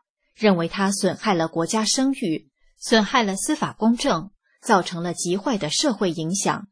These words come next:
是一位不称职的法官。法轮功学员刘丽杰女士今年五十一岁，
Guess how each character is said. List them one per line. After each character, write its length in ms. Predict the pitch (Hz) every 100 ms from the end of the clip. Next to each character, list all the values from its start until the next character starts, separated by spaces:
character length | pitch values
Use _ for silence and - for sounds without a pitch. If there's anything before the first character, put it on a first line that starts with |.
| _ -
是 260 | - 214
一 140 | 170 175
位 200 | 190 165
不 180 | 175
称 220 | 196 311 220
职 220 | - 165
的 140 | 285
法 240 | - 165 -
官。 320 | 170 170 175 - _ _ _ _ _ _ _ _
法 180 | - 220
轮 180 | 190 190
功 120 | 254 247
学 180 | 190
员 240 | 214 175 196
刘 140 | 180
丽 160 | 269 233
杰 220 | 190 170
女 200 | 233 160
士 460 | - - 170 - 220
今 220 | - 208
年 220 | 190 175
五 100 | 170
十 160 | 151 -
一 220 | 214 233
岁， 380 | - 196 -